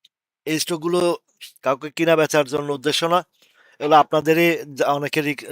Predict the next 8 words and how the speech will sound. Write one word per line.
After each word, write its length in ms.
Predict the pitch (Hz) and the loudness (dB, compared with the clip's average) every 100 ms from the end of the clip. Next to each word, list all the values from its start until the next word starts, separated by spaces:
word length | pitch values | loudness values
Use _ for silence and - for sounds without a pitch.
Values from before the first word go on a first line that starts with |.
| 139 | -10
রিকোয়েস্ট 320 | 131 147 - | -6 -6 -4
করেছেন। 360 | 156 147 160 180 _ _ _ _ - - - - _ _ - | -4 -2 -4 -6 _ _ _ _ -20 -20 -20 -20 _ _ -10
এর 100 | 131 | -8
মধ্যে 280 | 131 123 139 131 - _ - - _ _ - | -8 -4 -2 -2 -6 _ -20 -20 _ _ -6
থেকে 200 | 151 151 | -2 0
দশটি 320 | 147 131 147 | 0 0 -2
স্টক 260 | 139 - 139 143 | -6 -6 -8 -6
নিয়েছি। 320 | 135 131 | -6 -6